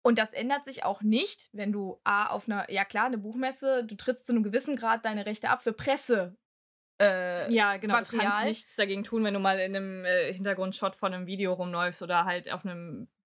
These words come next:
Speaker 2: Foto von einem Reporter landest.
Speaker 1: Richtig.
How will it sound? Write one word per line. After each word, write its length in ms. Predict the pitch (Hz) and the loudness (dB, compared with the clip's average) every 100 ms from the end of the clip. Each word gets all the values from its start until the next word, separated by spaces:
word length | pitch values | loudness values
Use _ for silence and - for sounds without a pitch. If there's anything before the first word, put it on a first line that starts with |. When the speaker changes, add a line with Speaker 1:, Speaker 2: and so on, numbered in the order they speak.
| - | -8
Speaker 2:
Foto 200 | 190 - | -8 -6
von 220 | - 180 | -4 -4
einem 320 | 175 175 202 | -4 -8 -8
Reporter 600 | 180 170 180 175 160 147 - | -8 -6 -6 -4 -4 -4 -8
landest. 520 | 165 156 151 - - - | -6 -4 -6 -12 -12 0
Speaker 1:
Richtig. 420 | 214 - 220 - | 0 0 -10 -12